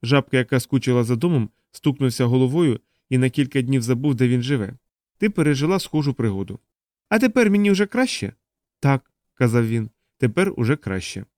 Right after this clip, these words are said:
І весь будинок у цей момент заполоняв аромат сніданку, і вони йшли на веранду, де на них уже чекала Сара. Уперше в Рахілі було дуже багато товаришів. Кібуц мав громадську школу, де її завжди були раді,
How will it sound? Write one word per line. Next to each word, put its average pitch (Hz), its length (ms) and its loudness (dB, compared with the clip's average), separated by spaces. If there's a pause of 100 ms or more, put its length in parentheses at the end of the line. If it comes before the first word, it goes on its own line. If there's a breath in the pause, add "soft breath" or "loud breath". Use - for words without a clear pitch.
(500)
І 135 140 6
весь 131 160 6
будинок 131 420 0
у 127 60 0
цей 131 180 2
момент 143 320 0 (320)
заполоняв 131 720 2 (180)
аромат 127 400 2
сніданку, 139 720 -2
і 226 120 0
вони 170 200 0
йшли 151 280 0
на 127 140 2
веранду, 127 440 0
де 127 120 2
на 127 100 2
них 131 220 0
уже 123 220 0
чекала 127 400 -2
Сара. 98 420 -8 (400)
Уперше 175 400 0
в 131 60 4
Рахілі 135 380 0
було 131 240 2
дуже 127 260 2
багато 127 380 0
товаришів. 131 600 -4 (640)
Кібуц 190 360 0
мав 131 140 2
громадську 131 460 0
школу, 175 380 2
де 127 100 2
її 127 160 4
завжди 120 340 -2
були 123 240 2
раді, 135 360 -2